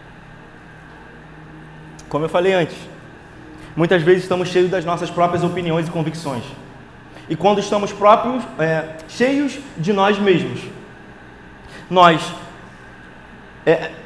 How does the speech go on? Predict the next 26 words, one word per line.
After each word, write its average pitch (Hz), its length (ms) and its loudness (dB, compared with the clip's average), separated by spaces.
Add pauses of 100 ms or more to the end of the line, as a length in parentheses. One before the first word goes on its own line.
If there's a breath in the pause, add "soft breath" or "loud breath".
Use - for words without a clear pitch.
(460)
retiramos 240 1000 10 (240)
o 185 80 0
Espírito 214 440 2
Santo 240 480 2 (1400)
de 185 360 2 (880)
relacionamento. 208 680 6
Nós 196 120 4
retiramos 254 460 6
o 233 40 0
Espírito 233 340 -2
Santo 240 420 -2 (300 loud breath)
da 214 180 6
nossa 220 400 4
vida 190 400 4
diária. 151 460 4 (480)
Por 214 120 -2
quê? 160 220 -2 (460)
Porque 180 180 2
eu 196 40 2
não 196 100 2
tenho 214 180 0
tempo 208 380 0
para 170 100 -6
o 165 60 0
Espírito 143 300 -6
Santo. 107 260 -10